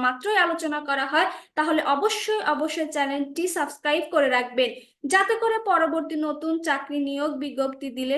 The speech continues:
সবার আগে জানতে পারবেন। তো চলুন বন্ধুরা, নিয়োগ বিজ্ঞপ্তিটি নিয়ে আলোচনা করা যাক। এটা অবশ্যই অনলাইনের মাধ্যমে আবেদন করতে হবে। এখানে নারী পুরুষ উভয় প্রার্থী আবেদন করতে পারবেন। তো বন্ধুরা, এটি পহেলা মে দুই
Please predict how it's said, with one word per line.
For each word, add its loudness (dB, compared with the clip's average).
সবার 0
আগে 0
জানতে -6
পারবেন। 0
তো -2
চলুন 2
বন্ধুরা, 2
নিয়োগ 0
বিজ্ঞপ্তিটি -2
নিয়ে 6
আলোচনা 0
করা 4
যাক। 2
এটা 4
অবশ্যই 4
অনলাইনের 2
মাধ্যমে 2
আবেদন 0
করতে -4
হবে। 4
এখানে -2
নারী 2
পুরুষ -4
উভয় 4
প্রার্থী 2
আবেদন 2
করতে 0
পারবেন। 0
তো 6
বন্ধুরা, 8
এটি 4
পহেলা 6
মে 4
দুই 2